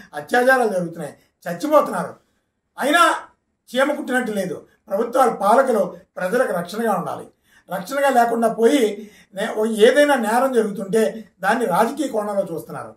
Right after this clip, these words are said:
ఎవరన్నా అమ్మాయి మీద అఘాయిత్యం జరిగినా, లేదు ఒక హత్య జరిగినా వెళ్ళి సానుభూతిగా రెండు లక్షలు, మూడు లక్షలు ఇస్తున్నారు.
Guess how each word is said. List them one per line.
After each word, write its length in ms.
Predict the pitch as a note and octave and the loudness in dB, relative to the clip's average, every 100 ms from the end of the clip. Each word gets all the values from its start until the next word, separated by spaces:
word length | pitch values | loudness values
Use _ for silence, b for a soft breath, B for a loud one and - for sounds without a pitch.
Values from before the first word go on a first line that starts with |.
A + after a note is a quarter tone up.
| _ _ _ _ | _ _ _ _
ఎవరన్నా 320 | F#3+ A3 B3 | -2 -2 0
అమ్మాయి 260 | G#3 A#3 C4+ | 0 4 4
మీద 160 | B3+ A3 | 4 2
అఘాయిత్యం 480 | G3+ A#3+ A3+ A3+ | 4 4 2 -2
జరిగినా, 420 | G3 F#3+ F#3+ F#3 F3+ B B | -4 -4 -4 -6 -8 B B
లేదు 200 | G#3 A#3+ | -2 0
ఒక 120 | A3+ G#3 G3+ - B B | 2 2 2 0 B B
హత్య 280 | - - D4 | -14 -6 0
జరిగినా 480 | A#3 G3+ G#3 F#3+ B B - | 0 0 -2 -2 B B -6
వెళ్ళి 260 | G#3+ C4+ | -4 -4
సానుభూతిగా 580 | G#3+ G#3 A#3 A#3+ F3+ A3+ | -2 0 0 -4 -2 0
రెండు 160 | G3 G#3+ | 0 0
లక్షలు, 280 | A3 A#3+ A3 | -2 -2 -4
మూడు 240 | F3+ G3+ | -4 -4
లక్షలు 240 | G3 A3 | -4 -4
ఇస్తున్నారు. 360 | D#3 - D3+ | -10 -10 -12